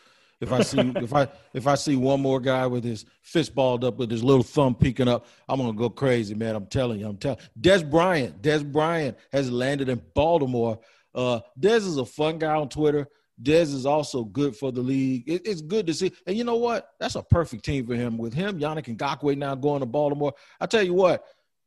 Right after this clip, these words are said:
Speaker 1: we're gonna talk divisions, uh, in our next segment, toughest divisions. And I'm already tell you where I'm going in the A F C. Uh, I already know where I'm going in the N F C, by the way.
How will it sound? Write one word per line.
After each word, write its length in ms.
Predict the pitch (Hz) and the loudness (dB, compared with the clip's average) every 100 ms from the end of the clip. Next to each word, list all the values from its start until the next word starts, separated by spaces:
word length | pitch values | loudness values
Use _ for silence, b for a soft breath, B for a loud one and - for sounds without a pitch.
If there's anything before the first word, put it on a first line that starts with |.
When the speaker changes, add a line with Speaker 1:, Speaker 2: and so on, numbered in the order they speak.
| - | -2
Speaker 1:
we're 120 | 202 | 2
gonna 140 | 208 | 2
talk 260 | 156 196 - | 2 0 0
divisions, 720 | 135 92 170 160 113 92 - _ _ - | -4 2 2 2 -2 -10 -18 _ _ 0
uh, 400 | 135 123 110 101 - _ _ | 2 2 0 -6 -14 _ _
in 120 | 160 147 | -2 0
our 80 | |
next 260 | 139 127 - | 0 -2 -2
segment, 380 | 156 139 110 107 | -2 -2 -6 -2
toughest 320 | 175 156 139 | 0 0 -4
divisions. 460 | 120 127 127 110 104 | -4 -2 -2 -6 -6
And 80 | |
I'm 180 | 123 156 | -6 -2
already 380 | 139 139 127 113 | 2 2 2 -2
tell 200 | - 151 | -2 -2
you 140 | 135 | 0
where 140 | 117 120 | -2 -2
I'm 100 | 113 | -2
going 240 | 123 120 | -4 -4
in 100 | 110 | -6
the 200 | 107 104 | -8 -4
A 160 | 139 113 | -2 -2
F 100 | 92 | -6
C. 300 | - 82 82 b b b b | -14 -18 -20 b b b b
Uh, 200 | 117 113 - | -4 -2 -2
I 100 | 131 | -2
already 240 | 160 104 | -2 -4
know 100 | 107 | -6
where 140 | 104 107 | -4 -4
I'm 60 | |
going 180 | 101 107 | -4 -6
in 80 | 98 | -8
the 140 | - | -4
N 120 | 127 156 | 0 2
F 140 | 113 | 2
C, 240 | - 107 | -2 -8
by 200 | 98 101 | -6 -8
the 80 | 92 | -8
way. 240 | 95 90 | -10 -10